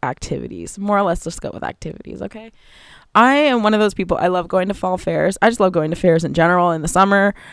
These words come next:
I try to go to them in the fall. I go, I try and go to them. I think I'm going to one to, uh, the Norwood or the Keene Pumpkin Festival this weekend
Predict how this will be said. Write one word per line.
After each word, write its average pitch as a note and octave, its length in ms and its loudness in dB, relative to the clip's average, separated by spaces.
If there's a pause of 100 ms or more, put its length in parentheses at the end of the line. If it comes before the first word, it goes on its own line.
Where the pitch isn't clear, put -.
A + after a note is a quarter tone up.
(140)
I F#3 140 2
try F#3 200 0
to F#3+ 60 0
go F#3+ 180 4
to F#3 120 -2
them F#3 200 -2
in F3 120 -2
the E3 60 -8
fall. F#3+ 260 2
I F#3+ 100 2
go, F#3 260 0 (140)
I F#3+ 100 -4
try F#3+ 160 0
and F#3+ 80 -2
go F3+ 100 2
to F#3+ 80 -10
them. F#3 100 -6
I F3+ 80 -4
think F3 220 -6
I'm F3 140 -8
going E3 240 -4
to - 120 -6
one D#3 180 -6
to, - 280 -8
uh, E3 160 0
the E3 100 -4
Norwood E3 520 -2 (420)
or F#3+ 160 2
the F#3 60 0
Keene C#4 280 2
Pumpkin F#3 320 -4
Festival D#3 460 -6
this C#3 200 -10
weekend D#3 440 -6